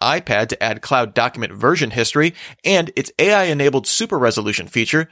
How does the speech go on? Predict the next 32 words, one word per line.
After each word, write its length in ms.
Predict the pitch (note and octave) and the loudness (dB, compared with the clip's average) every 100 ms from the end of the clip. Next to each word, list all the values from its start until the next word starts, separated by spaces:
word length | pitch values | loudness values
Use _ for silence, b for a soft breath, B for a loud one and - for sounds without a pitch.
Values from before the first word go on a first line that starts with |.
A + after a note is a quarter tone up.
| b | b
to 80 | C3 | -4
the 80 | B2+ | -2
Camera 380 | - F#3 F3+ | 0 0 0
Raw 240 | E3+ - A2+ | -2 0 -2
plugin. 480 | - B2 G2 B1+ - _ _ _ _ _ _ _ _ _ _ _ _ _ b b b | 2 0 0 -10 -14 _ _ _ _ _ _ _ _ _ _ _ _ _ b b b
Researchers 480 | C3 B2 B2+ C3 A2+ | 2 4 2 2 0
at 80 | - | -2
the 100 | A2 | -4
University 460 | A#2 A2 A2+ A2 | -2 0 -2 0
of 120 | G#2 | 0
Washington 520 | G#2+ B2 C3+ A#2 A2+ C3+ | 2 2 0 -4 -4 -2
developed 360 | A#2 D3+ - | 0 0 0
a 60 | - | -6
contactless 640 | - G3 A3 G3+ F#3 C#3 | 0 0 2 0 0 -2
system 420 | - F#3+ F#3 D#3+ | 2 2 2 -2
to 120 | - | -2
detect 320 | C3 - G#3 - | -4 -2 -2 -4
heartbeats 560 | - G#3+ - B2 D3 B B B | -2 -2 0 -2 -2 B B B
using 240 | D3 F3+ | 0 2
a 60 | D3+ | 0
developer 420 | A#2 C#3+ G3+ G3 | 2 2 2 0
version 340 | A#2 A#2+ B2+ C3 | 2 2 0 -2
of 100 | A2 | -4
Alexa 600 | - A#2+ G3 - D3 E3 - | -4 -2 -2 2 2 0 -2
with 120 | C#3 | -2
a 40 | |
low-quality 540 | A#2+ F3 G3+ F3+ C3+ A2 | 2 2 2 0 0 0
speaker 540 | - G#3+ - D3+ D#3 | -2 -2 2 0 0
using 300 | C3+ D3+ F3+ - | -2 0 -2 -6
emitted 400 | B2+ D3+ E3 - - | -2 2 4 2 0
audio 220 | F2+ A#2 | -4 0
signals. 540 | - C#3+ A#2+ D#2+ C#2 | 2 2 0 -4 -4